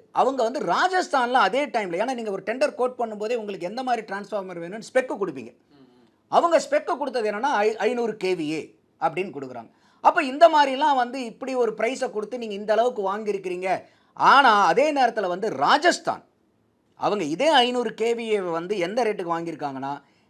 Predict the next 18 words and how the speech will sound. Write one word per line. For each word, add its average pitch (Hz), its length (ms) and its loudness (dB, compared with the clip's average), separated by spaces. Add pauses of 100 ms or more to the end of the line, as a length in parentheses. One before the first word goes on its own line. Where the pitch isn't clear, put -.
ஏழு 233 440 4
லட்சத்தி 220 500 -4
எண்பத்தேழாயிரத்தி 190 1160 0
முன்னூத்தி 185 480 -6
பதினோரு 151 380 -8
ரூபாய்க்கு 139 360 -8
வாங்கியிருக்காங்க. 107 420 -18 (1000)
நம்ம 208 380 2
வாங்கினது 262 420 6
எவ்வளோ? 214 460 2 (320)
பன்னெண்டு 285 340 2
லட்சத்தி 262 480 -4
நாற்பத்தொன்பதாயிரத்தி 185 1120 -4
எட்நூறு 139 360 -8
ரூபா 131 340 -6
அவங்க 151 320 0
வாங்கினதை 160 500 0
அப்படியே. 151 600 -2